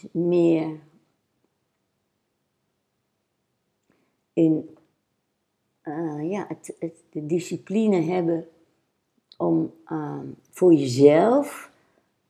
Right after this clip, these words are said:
ehm, activiteiten te hebben die je, die je wil doen gewoon. En die,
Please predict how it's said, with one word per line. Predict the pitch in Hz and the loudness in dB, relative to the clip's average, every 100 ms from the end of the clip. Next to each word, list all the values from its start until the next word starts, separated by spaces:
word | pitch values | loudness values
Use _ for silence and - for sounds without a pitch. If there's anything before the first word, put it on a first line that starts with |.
| _ | _
ehm, | 82 76 67 64 - _ _ _ _ _ _ | -6 -4 -6 -8 -14 _ _ _ _ _ _
activiteiten | - 170 - 175 180 131 208 208 220 180 | -10 -6 -4 -4 -6 -2 0 2 -2 -6
te | - | -6
hebben | 175 165 156 156 - _ _ _ _ _ _ _ _ _ _ _ _ _ _ _ _ - | -4 -4 -6 -8 -14 _ _ _ _ _ _ _ _ _ _ _ _ _ _ _ _ -10
die | 139 147 | -6 -4
je, | 147 143 - _ _ _ _ _ _ _ _ - - _ 151 139 _ - | -6 -8 -14 _ _ _ _ _ _ _ _ -20 -20 _ -20 -20 _ -20
die | 170 165 139 | -12 -10 -8
je | 127 | -4
wil | 127 135 131 | 0 0 2
doen | 247 262 240 | 2 2 2
gewoon. | - 143 127 131 | -2 -6 -6 -10
En | - | -8
die, | 151 156 - | -4 -4 -8